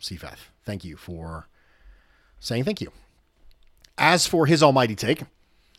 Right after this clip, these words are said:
I believe that opposing teams should always go for the two-point conversion against the Bills. While I don't have stats in front of me, I don't believe the Bills have stopped a single two-point conversion this season.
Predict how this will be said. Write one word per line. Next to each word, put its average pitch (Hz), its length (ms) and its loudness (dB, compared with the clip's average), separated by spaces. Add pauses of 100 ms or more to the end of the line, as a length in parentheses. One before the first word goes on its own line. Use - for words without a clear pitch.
(160)
I 196 200 8
believe 190 420 2
that 135 140 6
opposing 165 400 2
teams 165 240 0
should 135 160 0
always 160 340 6
go 151 140 6
for 139 100 0
the 120 60 -2
two-point 131 320 0
conversion 110 400 -2 (160)
against 117 240 -2
the 101 80 -6
Bills. - 340 -8 (640)
While 160 140 2
I 143 60 4
don't 180 160 4
have 175 120 4
stats 143 300 0
in 113 60 -8
front 104 180 -4
of 78 80 -14
me, 113 180 -12 (300)
I 131 80 2
don't 202 140 6
believe 160 200 4
the 131 80 2
Bills 143 200 2
have 113 100 -8
stopped 233 300 0
a 127 40 -4
single 175 300 0
two-point 139 420 -4
conversion 127 360 0
this 113 120 -2
season. 143 380 -4